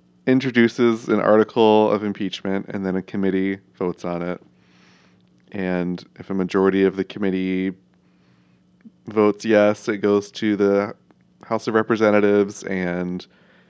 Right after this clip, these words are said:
if more than half vote yes, then it goes to the Senate, and you have to get, like,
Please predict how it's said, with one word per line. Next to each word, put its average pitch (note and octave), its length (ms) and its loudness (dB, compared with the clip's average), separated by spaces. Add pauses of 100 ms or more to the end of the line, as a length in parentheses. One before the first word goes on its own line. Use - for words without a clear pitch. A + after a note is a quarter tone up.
(560)
if - 180 -10
more F#2+ 320 -2
than G2+ 280 0
half G2+ 840 0 (260)
vote A2+ 360 2
yes, G2+ 340 2
then G2+ 140 -4
it G2 80 -4
goes G2+ 220 -2
to - 60 -20
the G#2 100 -2
Senate, G2 400 -2
and F#2+ 100 -6
you F2 60 -8
have F#2+ 180 -12
to - 80 -20
get, G#2 160 -6
like, F2+ 240 -6